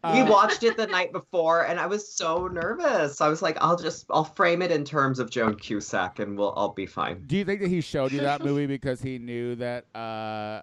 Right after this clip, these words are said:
Speaker 2: uh, you were a big old mo?
Speaker 1: No, one of my, like, his sister, one of my aunts put it on, um, and I think none, nobody seemed to realize that there were these two homosexuals just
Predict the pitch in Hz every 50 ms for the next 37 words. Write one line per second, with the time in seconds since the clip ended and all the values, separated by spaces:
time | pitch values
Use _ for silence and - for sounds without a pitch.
0 | - - 113 113 110 110 110 110 107 107 107 107 107 - - - 117 117 113 113
1 | 113 110 110 101 95 113 110 104 110 113 110 107 110 110 110 110 110 127 147 _
2 | _ _ _ _ _ _ _ _ _ _ _ _ _ - - - - 147 165 214
3 | 269 330 339 330 247 175 175 226 247 277 277 254 - - 233 214 156 - 180 175
4 | - 190 185 170 - - 247 262 - - 214 160 143 147 151 151 151 - - 127
5 | 143 165 185 - - _ - - _ - 131 107 90 90 90 82 80 64 69 90
6 | 104 113 - _ _ - 127 127 123 120 120 - - 135 135 135 131 131 - 151
7 | 139 127 - 113 107 113 123 127 123 131 131 123 120 127 127 127 135 131 123 -
8 | - 135 120 113 120 110 113 120 127 127 113 101 101 95 - - - 104 104 113
9 | 104 101 101 98 104 104 101 - - - 135 120 110 113 113 110 107 104 - 123
10 | 113 - - - - 101 90 90 - - - 113 107 - - -